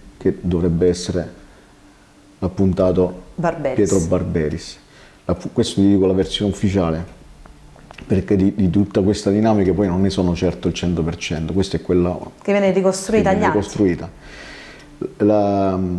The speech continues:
Speaker 1: l'appuntato Barberis avrebbe, eh, puntato la pistola nei confronti della
Speaker 2: Cagollo.
Speaker 1: della Cagollo e del brigatista, dell'altro, dell'uomo, loro con le mani alzate.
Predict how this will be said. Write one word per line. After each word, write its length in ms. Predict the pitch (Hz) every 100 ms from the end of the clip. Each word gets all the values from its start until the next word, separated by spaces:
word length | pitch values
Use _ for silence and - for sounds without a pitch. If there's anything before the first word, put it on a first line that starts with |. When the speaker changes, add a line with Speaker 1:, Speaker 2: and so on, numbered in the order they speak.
| 82 -
Speaker 1:
l'appuntato 600 | 107 107 113 104 123 110
Barberis 580 | 107 135 127 143 135 113
avrebbe, 640 | 98 101 85 95 92 92
eh, 220 | 92 87
puntato 480 | 90 110 101 110 95
la 80 | 92
pistola 600 | 98 - - 104 92 82 - -
nei 140 | 95
confronti 680 | 98 95 101 107 104 87 90
della 500 | 87 87 87 85 - - - - - - -
Speaker 2:
Cagollo. 540 | 170 147 139 147 143 - - -
Speaker 1:
della 220 | - 113 101
Cagollo 400 | 104 110 101 95
e 60 |
del 340 | 90 90 90 82
brigatista, 960 | - 87 82 82 85 - 123 156 - - -
dell'altro, 760 | 87 85 82 82 90 87 78
dell'uomo, 720 | 82 95 95 87 104 139 - - - - - - - - - - - -
loro 260 | - 101 98
con 120 | 90
le 60 | 92
mani 200 | 95 107
alzate. 680 | 123 - 110 95 90 107